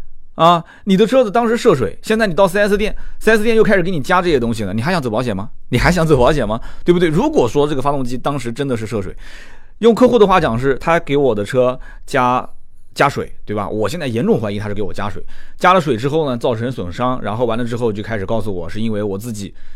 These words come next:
啊，冲到水坑里面，发动机进水了，让我大修。这个逻辑是不通的，发动机进水了让我大修，那我第一反应是能不能走保险？那如果说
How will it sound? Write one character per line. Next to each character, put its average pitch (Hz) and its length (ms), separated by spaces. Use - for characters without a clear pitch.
啊， 92 220
冲 - 160
到 123 100
水 95 160
坑 127 160
里 123 80
面， 82 240
发 110 80
动 113 140
机 107 100
进 117 160
水 98 140
了， 69 180
让 117 160
我 98 60
大 95 160
修。 101 220
这 285 160
个 233 60
逻 131 240
辑 220 160
是 190 80
不 190 140
通 202 240
的， 160 160
发 254 160
动 254 180
机 233 160
进 262 280
水 135 140
了 107 140
让 190 160
我 120 80
大 143 220
修， 143 200
那 185 100
我 117 220
第 180 200
一 208 80
反 101 180
应 107 100
是 101 240
能 147 160
不 214 60
能 208 120
走 151 80
保 104 160
险？ 117 240
那 202 100
如 233 160
果 226 100
说 226 320